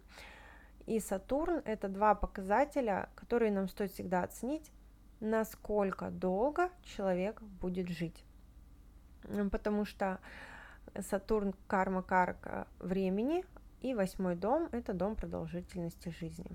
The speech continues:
для человека. И Сатурн здесь у нас в Марана Карана Стхане. То есть положение М К С, Сатурн повреждён, и Сатурн, конечно, в первом доме определённо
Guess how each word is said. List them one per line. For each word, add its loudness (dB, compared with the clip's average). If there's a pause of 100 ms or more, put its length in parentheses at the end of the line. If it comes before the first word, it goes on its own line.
(140)
для -6
человека. -8 (840)
И -2
Сатурн 0 (260)
здесь 0
у 0
нас 2 (200)
в -6
Марана 4
Карана -2
Стхане. -8 (420)
То -8
есть -8
положение 2
М 2
К -4
С, 0
Сатурн -4
повреждён, 2 (140)
и -2 (100)
Сатурн, -2
конечно, 0
в -10
первом 0
доме 2 (1400)
определённо 6